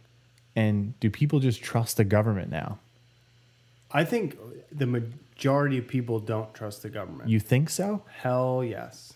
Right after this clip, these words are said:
Speaker 1: I think it's more fifty fifty.
Speaker 2: I don't, I don't
Speaker 1: Especially
Speaker 2: know, man.
Speaker 1: here in the United States.
Speaker 2: I don't think so.
Speaker 1: You don't think so?
Speaker 2: No, I don't.
Speaker 1: Why?
Speaker 2: I think, I think the news media would
Speaker 1: How many
Speaker 2: tend
Speaker 1: pe-
Speaker 2: to th-, want people to believe and show everybody that, you know, it's fifty fifty or leaning one way or the other.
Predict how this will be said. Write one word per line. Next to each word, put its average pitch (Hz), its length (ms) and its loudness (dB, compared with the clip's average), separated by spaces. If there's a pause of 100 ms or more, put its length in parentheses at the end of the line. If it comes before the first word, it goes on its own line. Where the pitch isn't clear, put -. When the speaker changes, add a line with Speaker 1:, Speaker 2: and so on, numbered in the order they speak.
Speaker 1:
I 120 100 4
think 214 200 0
it's 113 160 0
more 113 220 6
fifty 107 360 0
fifty. - 600 -2
Speaker 2:
I 127 100 -4
don't, 123 240 0
I 117 120 0
don't 117 100 0
Speaker 1:
Especially 135 420 2
Speaker 2:
know, 104 40 0
man. - 20 2
Speaker 1:
here 117 120 4
in 107 60 4
the 104 80 2
United 92 300 -2
States. - 500 -4
Speaker 2:
I 123 80 -2
don't 117 180 -4
think 104 200 -12
so. - 260 -14 (100)
Speaker 1:
You 113 140 2
don't 160 160 4
think 165 180 2
so? 226 260 -6 (120)
Speaker 2:
No, 101 300 -8
I 101 80 -10
don't. 73 280 -12 (460)
Speaker 1:
Why? 131 140 4
Speaker 2:
I 98 80 4
think, 151 240 0 (280)
I 139 140 4
think 165 160 0
the 135 80 -2
news 143 340 2
media 135 540 0 (100)
would 110 680 -4
Speaker 1:
How 139 160 6
many 180 160 6
Speaker 2:
tend 117 120 -2
Speaker 1:
pe- - 60 -10
Speaker 2:
to 127 240 2
th-, - 140 -12 (640)
want 131 460 0
people 135 340 2
to 113 440 -2 (320)
believe 127 440 2
and 110 120 -2
show 123 320 0
everybody 127 380 0
that, 113 320 -4
you 131 100 0
know, 113 220 0
it's 110 220 -6
fifty 131 360 -4
fifty 123 460 -2
or 117 140 0
leaning 117 400 -2
one 117 180 -2
way 113 200 -2
or 110 40 -2
the 107 140 -2
other. 113 360 0